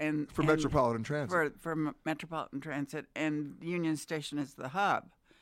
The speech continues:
Speaker 1: So ultimately, we will have two hundred thousand people a day in and out of the station.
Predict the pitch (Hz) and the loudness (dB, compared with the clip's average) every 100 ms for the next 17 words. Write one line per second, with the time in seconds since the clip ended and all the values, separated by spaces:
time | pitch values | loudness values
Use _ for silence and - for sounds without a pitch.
0 | _ _ - 180 160 - 156 175 185 156 | _ _ -2 2 2 2 0 0 -6 -8
1 | - 147 143 151 139 139 147 - 170 - | -6 -4 -4 -6 -8 -8 -10 -10 -8 -6
2 | 139 135 151 135 - - 147 - 156 - | -6 -8 -10 -12 -12 -12 -14 -14 -14 -10
3 | 139 113 - 143 135 135 131 123 120 135 | -8 -10 -8 -8 -6 -6 -6 -8 -10 -12
4 | - - 139 - 143 | -12 -12 -12 -12 -16